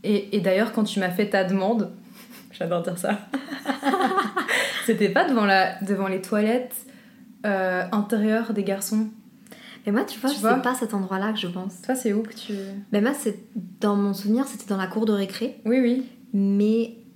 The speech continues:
Speaker 2: euh,
Speaker 1: Mais tu sais, les toilettes, euh, elles donnaient dans la, enfin, tu sais, t'avais une porte.
Speaker 2: Ouais, mais moi, c'était de-, devant notre classe, justement. Il y avait des espèces
Speaker 1: Hmm.
Speaker 2: de pots de fleurs en,
Speaker 1: Ouais, ouais.
Speaker 2: en gros truc, euh, marron.
Speaker 1: Mhm.
Speaker 2: Et pour moi, c'était, c'était là.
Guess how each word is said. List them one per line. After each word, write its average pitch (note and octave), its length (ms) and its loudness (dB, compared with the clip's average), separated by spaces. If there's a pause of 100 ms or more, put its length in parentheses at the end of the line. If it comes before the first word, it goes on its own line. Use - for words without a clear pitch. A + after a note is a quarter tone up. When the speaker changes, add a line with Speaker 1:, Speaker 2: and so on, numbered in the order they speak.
Speaker 2:
euh, F3+ 240 -6
Speaker 1:
Mais F3+ 200 2
tu - 60 0
sais, F4 80 0
les A#3+ 100 2
toilettes, A#3 340 2
euh, F3+ 560 2 (100)
elles F3+ 140 -4
donnaient F#3 220 -2
dans F#3+ 120 -2
la, F3 220 0
enfin, - 160 -8
tu F3 80 -8
sais, B3 60 0
t'avais G#3+ 180 -2
une F3+ 140 -4
porte. - 360 -4 (120)
Speaker 2:
Ouais, A#3 240 2
mais B3 80 4
moi, A#3 140 2
c'était A3 280 -2
de-, - 380 -6 (520)
devant G3+ 320 2
notre A3 200 4
classe, G#3+ 300 -2
justement. F#3 400 -8 (440)
Il G3+ 40 2
y G3+ 40 4
avait G#3 80 4
des G#3+ 80 6
espèces A3+ 180 4
Speaker 1:
Hmm. A#3+ 100 8
Speaker 2:
de A#3 60 4
pots G#3 80 6
de G3 60 -2
fleurs G#3+ 420 2
en, E3+ 400 -4
Speaker 1:
Ouais, A3 160 4
ouais. G#3 240 2
Speaker 2:
en F3 140 -4
gros F3+ 320 -4
truc, F#3+ 480 -10
euh, F3 680 -6 (400)
marron. F#3+ 360 0 (280)
Speaker 1:
Mhm. G#3 340 0 (200)
Speaker 2:
Et F#3 60 -2
pour F3+ 180 -4
moi, A3 180 0
c'était, G3 420 -2 (160)
c'était F3+ 280 -10
là. E3 160 -4